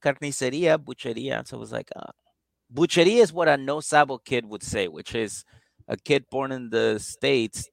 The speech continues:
that speaks, that barely speaks Spanish, or the, or that they learn Spanish from their parents.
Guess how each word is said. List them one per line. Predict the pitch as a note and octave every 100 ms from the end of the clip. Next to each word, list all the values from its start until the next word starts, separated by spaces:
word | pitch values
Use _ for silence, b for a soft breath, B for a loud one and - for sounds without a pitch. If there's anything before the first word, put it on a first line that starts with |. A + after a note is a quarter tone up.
| _
that | A2 -
speaks, | - A#2+ G#2+ - - -
that | G#2+
barely | A#2 B2 A#2
speaks | - G#2+
Spanish, | - A2+ G#2 F#2 - - -
or | G#2+
the, | G2 A#2 A2+
or | G#2+ A2
that | G2 F#2
they | G2+ G2
learn | F#2 A2+ A2+
Spanish | - A2 G2
from | - G2
their | F2+
parents. | - G2 F#2 - -